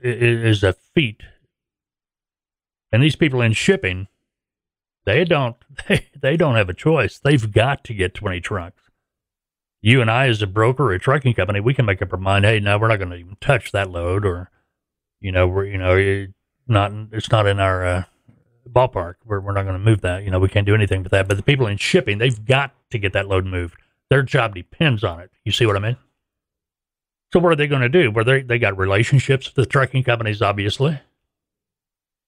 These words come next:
And they're gonna be using brokers. That's, that's the nice thing about a broker. Th-, this, this is why, as a broker, it's not really difficult to get a customer,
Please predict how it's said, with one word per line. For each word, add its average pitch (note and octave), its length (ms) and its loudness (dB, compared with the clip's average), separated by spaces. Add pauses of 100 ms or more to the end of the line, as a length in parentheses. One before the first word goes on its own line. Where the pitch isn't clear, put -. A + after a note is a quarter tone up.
(320)
And F#2+ 340 0
they're F2+ 160 -8
gonna A2+ 360 0
be A#2+ 100 0
using A#2 340 2
brokers. F2 540 -8 (160)
That's, D3+ 360 2 (160)
that's D3 360 -4
the C#3 100 -2
nice A#2 320 0
thing A2+ 140 -8
about F#2+ 160 0
a - 20 -4
broker. F#2 220 -2
Th-, D#3 220 2
this, F#3 240 2
this G#3 280 0
is D3 100 -4
why, B2+ 420 2 (1500)
as D#3 220 0
a C3 120 2
broker, D#3+ 520 2
it's B2 180 -2
not E3 240 0
really D3 220 2
difficult G#2 680 -2
to - 40 -20
get G2+ 220 -6
a A#2+ 80 0
customer, A2+ 560 -4